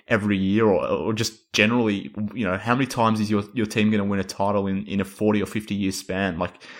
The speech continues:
if, if, if that's all you really care about is winning championships and anything else is conceived as a failure, then you're gonna be miserable most times.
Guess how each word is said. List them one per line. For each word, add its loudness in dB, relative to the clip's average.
if, 2
if, 0
if -4
that's 2
all 2
you 4
really 2
care 0
about 0
is -2
winning 2
championships -4
and -2
anything -2
else -4
is -6
conceived -2
as -2
a -4
failure, 0
then -2
you're 0
gonna 2
be 2
miserable 2
most 0
times. 0